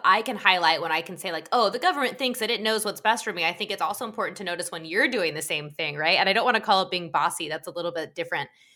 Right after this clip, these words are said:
But I know that sometimes, even on things I advocate for, I, I tend to forget that there are other people that might think differently, and they might have very good reasons for having another perspective. So I think that's important to realize when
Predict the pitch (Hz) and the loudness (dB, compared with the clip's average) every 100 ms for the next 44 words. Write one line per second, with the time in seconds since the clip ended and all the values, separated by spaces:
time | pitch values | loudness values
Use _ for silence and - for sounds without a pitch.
0 | _ 214 196 190 196 190 - 220 247 247 | _ 2 4 4 2 0 -2 -2 -2 0
1 | 190 165 160 165 190 190 170 180 160 165 | 0 0 -2 -8 -4 -2 -2 -4 0 0
2 | 185 170 165 160 - 156 135 151 - 175 | 0 -6 -10 -10 -8 -4 -4 -4 -8 -10
3 | 160 160 165 180 - 165 151 - 185 175 | -10 -10 -6 -6 -4 -2 -2 0 -2 -4
4 | - 208 - 160 170 160 147 175 156 180 | -6 -8 -6 -8 -6 -6 -8 -12 -10 -10
5 | 180 160 160 151 147 160 151 170 165 165 | -10 -12 -12 -8 -8 -6 -6 -4 -4 -6
6 | 151 170 190 151 147 160 147 151 156 147 | -10 -8 -8 -8 -12 -8 -2 -2 -2 -8
7 | 139 139 135 - 160 147 139 127 - - | -6 -8 -10 -12 -10 -6 -6 -10 -14 -12
8 | 147 156 151 156 190 147 156 - 170 170 | -12 -12 -6 -6 -6 -10 -12 -14 -14 -8
9 | 147 151 151 | -8 -10 -14